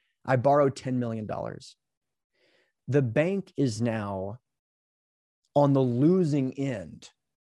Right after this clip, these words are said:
of basically compounding interest because of inflation. If I borrow ten million dollars in today's purchase power, by ten years,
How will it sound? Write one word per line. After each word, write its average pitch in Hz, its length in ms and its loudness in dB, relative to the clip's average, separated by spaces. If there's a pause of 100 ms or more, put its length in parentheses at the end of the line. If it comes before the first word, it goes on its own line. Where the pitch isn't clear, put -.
(260)
of 113 260 0
basically 123 520 0
compounding 110 640 -4
interest - 560 -14 (280)
because 113 340 -2
of 98 60 -6
inflation. 98 640 -10 (640)
If 120 120 -2
I 165 140 2
borrow 151 360 4
ten 147 380 -4
million 127 320 -2
dollars 98 560 -8 (360)
in 131 140 2
today's 135 540 0 (180)
purchase 127 340 -2
power, - 440 -8 (1160)
by 139 200 2
ten 202 400 -4
years, 139 580 -4